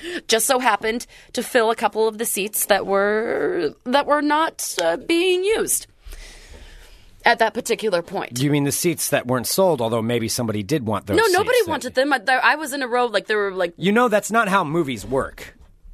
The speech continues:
Speaker 1: What do you mean?
Speaker 2: It's not, they don't, they don't worry about the fact that,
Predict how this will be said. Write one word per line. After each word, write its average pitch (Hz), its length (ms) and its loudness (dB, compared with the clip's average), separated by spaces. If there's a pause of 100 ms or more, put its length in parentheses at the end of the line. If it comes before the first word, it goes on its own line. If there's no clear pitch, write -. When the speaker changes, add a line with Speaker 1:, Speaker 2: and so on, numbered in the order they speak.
(220)
Speaker 1:
What 226 140 -4
do 247 60 0
you 247 80 0
mean? 156 420 -2 (260)
Speaker 2:
It's 156 200 0
not, 190 220 4
they 180 100 2
don't, 190 280 0
they 170 100 0
don't 190 200 0
worry 170 400 2
about 135 280 0
the - 60 -8
fact - 380 -2
that, 120 280 -2